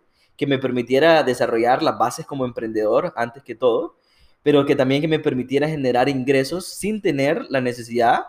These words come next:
eh, de emplearme para no tener que ocupar todas mis horas productivas, eh, del día, para tenerlas que emplear en un trabajo.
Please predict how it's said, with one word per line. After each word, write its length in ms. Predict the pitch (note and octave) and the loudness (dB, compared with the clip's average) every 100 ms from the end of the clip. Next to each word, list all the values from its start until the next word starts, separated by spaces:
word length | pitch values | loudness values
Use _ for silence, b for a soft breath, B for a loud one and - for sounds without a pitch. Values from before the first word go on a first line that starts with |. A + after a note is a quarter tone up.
| - b b b | -14 b b b
eh, 220 | B2 A#2+ | -2 0
de 120 | A2+ | 2
emplearme 580 | C3+ B2+ C3+ C#3 C3+ F3 | 0 2 2 4 4 0
para 240 | F3 A#2+ A#2+ | 0 0 2
no 160 | B2+ | 0
tener 320 | C3 C3 C3+ | -2 -2 -4
que 80 | C#3+ | -4
ocupar 520 | C3+ A#2+ - B2 A#2+ | -8 -8 0 0 0
todas 280 | - B2+ C3 | 2 2 2
mis 180 | C3 - - | -2 -6 0
horas 300 | B2+ B2+ C#3 | 4 2 0
productivas, 640 | B2 A2+ G#2+ B2 C#3+ G#3 - _ _ _ | -4 -4 -4 -4 -2 -4 -10 _ _ _
eh, 480 | A#2+ A2+ A2 A2 A2 - | -4 0 0 0 -2 -4
del 240 | B2 A#2 | -2 -2
día, 360 | C3 F#3 G#2+ G#2+ _ - | 2 0 0 -6 _ -12
para 280 | G#2 G#2 - _ | -8 -8 -12 _
tenerlas 460 | A2+ A#2 A#2+ B2+ B2 | -8 -8 -6 -6 -6
que 80 | |
emplear 340 | A2+ A2 B2 A#2+ | -8 -2 0 0
en 140 | A2+ | 0
un 100 | A#2 | -4
trabajo. 480 | A2 A2 D#3+ - - | -4 0 0 -2 -10